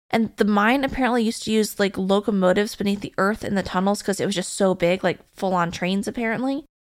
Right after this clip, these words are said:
And when I picture these locomotives, I'm picturing, like, those old-timey carts in Scooby-Doo that are, like, made of wood and they go, like, "Weeky, weeky, weeky," when you, like, push on the things, but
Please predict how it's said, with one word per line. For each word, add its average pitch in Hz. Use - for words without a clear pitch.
And 208
when 214
I 233
picture 233
these 190
locomotives, 175
I'm 208
picturing, 226
like, 208
those 190
old-timey 196
carts 196
in -
Scooby-Doo 202
that 196
are, 180
like, 175
made 202
of 196
wood 208
and 196
they 190
go, 196
like, 180
"Weeky, 554
weeky, 381
weeky," 370
when 247
you, 220
like, 202
push -
on 220
the 220
things, 247
but -